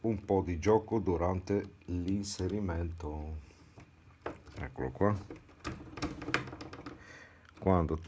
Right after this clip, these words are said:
tocca il fondo della serratura siamo a posto.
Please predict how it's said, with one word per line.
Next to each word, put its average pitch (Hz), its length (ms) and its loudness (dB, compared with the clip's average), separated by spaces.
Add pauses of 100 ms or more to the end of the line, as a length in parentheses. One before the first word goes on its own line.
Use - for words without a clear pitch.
(140)
tocca 98 320 8
il 87 100 6
fondo 101 300 10
della 110 160 10
serratura 107 580 4 (140)
siamo 87 540 4 (420)
a 85 100 8
posto. - 400 -2